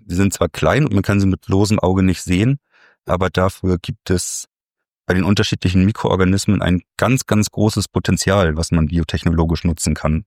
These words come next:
und was wir auch in vielen Fällen, äh, großtechnisch biologisch nutzen. Ähm, wenn wir zum Beispiel nur ans, äh, Bierbrauen denken,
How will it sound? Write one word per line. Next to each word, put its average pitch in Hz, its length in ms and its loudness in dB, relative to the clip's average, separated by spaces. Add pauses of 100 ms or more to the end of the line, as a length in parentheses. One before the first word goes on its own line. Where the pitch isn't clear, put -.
(600)
und 82 160 2
was 90 160 -2
wir 78 80 2
auch 71 80 0
in 80 140 2
vielen 95 280 2
Fällen, 85 480 2
äh, 80 220 0
großtechnisch 92 640 -2
biologisch 87 440 2
nutzen. 95 600 -2
Ähm, 82 260 -6 (380)
wenn 80 140 2
wir 80 60 -2
zum - 140 -2
Beispiel 80 360 0
nur 82 180 2
ans, 76 320 -2
äh, 76 260 -2
Bierbrauen 82 460 0
denken, 78 360 -2